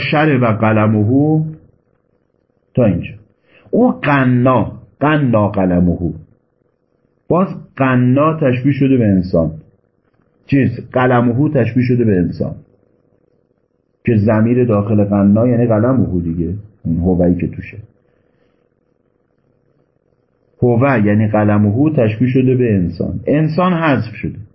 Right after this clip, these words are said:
یکی از لوازم انسان آواز خوندنه، غنا، غنا کردنه. این آوردیم برای قلم ثابت کردیم. اثبات این لازم می‌شه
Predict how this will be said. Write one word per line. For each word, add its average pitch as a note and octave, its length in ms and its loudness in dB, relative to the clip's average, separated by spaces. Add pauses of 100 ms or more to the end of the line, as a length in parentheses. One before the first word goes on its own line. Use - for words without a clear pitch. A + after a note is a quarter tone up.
(400)
یکی G3 280 0
از G3 200 0
لوازم C3 540 0
انسان C#3+ 400 2
آواز G#2 360 2
خوندنه، G2+ 540 2
غنا، F2+ 480 -2
غنا G2 460 0
کردنه. F2 540 0 (400)
این E3+ 160 0
آوردیم D3 520 0
برای A2+ 280 0
قلم A2 520 0
ثابت F#2 300 0
کردیم. - 380 -12 (500)
اثبات D3 540 0
این A#2+ 240 0
لازم G#2 400 0
می‌شه F#2 500 0